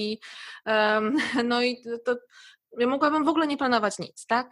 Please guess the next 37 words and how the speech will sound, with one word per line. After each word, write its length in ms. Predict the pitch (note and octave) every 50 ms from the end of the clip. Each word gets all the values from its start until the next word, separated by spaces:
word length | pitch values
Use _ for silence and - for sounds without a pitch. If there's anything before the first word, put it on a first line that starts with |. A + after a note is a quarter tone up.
| _ -
I 60 | B3+
naszego 340 | C4 C4+ C4 D4+ D4 C#4+ C#4
spotkania 400 | - - C#4 - - D4 C#4 A#3+
też 120 | A3+ G#3+
mogłabym 300 | G3+ F3+ E3 E3 E3+ F3
nie 80 | E3+ E3
planować 560 | - E3 D3+ - D#2 - - - - - -
teraz, 380 | - F#3 E3 E3+ F3+ F3 F#3
że 160 | G3 F#3+ F#3 F3
rozmawiamy, 540 | F3 F3 F#3 E3+ D#3+ E3 - E3+ - -
tak? 220 | - - F#3+ A3+ A#3 A3+
Wiesz, 160 | A3 A3 A3 -
no 60 | A3
bo 100 | A3 A3+
stwierdziłabym, 560 | A3+ - B3+ A#3+ G#3+ B3 A#3+ A#3 A3 A#3 A#3+
ja 100 | B3 B3+
nie 180 | B3+ A#3 F#3+ D#3
wiem, 180 | E3 D#3 D#3
tak, 220 | - F#3+ G3 - -
co 120 | - F3+
będzie 280 | E3 F#3 F3+ E3+ F3 F3
się 120 | - E3+
działo 360 | E3 F3+ D#3 C#3+ C#3 C#3 C#3
po 120 | - E3 -
prostu 500 | - C#3+ C#3+ - - - C3+ B2+ C3 - _ - - - - - - _ -
dnia 260 | F#3+ G3 G#3+ G3 F#3
tego 260 | - G3+ F#3+ F#3 F3 E3+
i 80 | F3+
tego 460 | F3 - F3+ F3 - G3 G3+ A3 A#3 - - - - - - _ _ _ -
i 60 | A3+
jak 200 | A3 G#3 G#3+ G#3
bardzo 280 | A#3 A3+ A#3 A3+ A3
jeszcze 280 | G#3 G3+ G3+ - - G#3
będę 260 | G3 G#3 G#3 G3+ G#3
w 80 | - -
kartonach 580 | - G3 G3+ - - G#3 G#3 G#3+ G#3+ G#3+ A3
i, 80 | -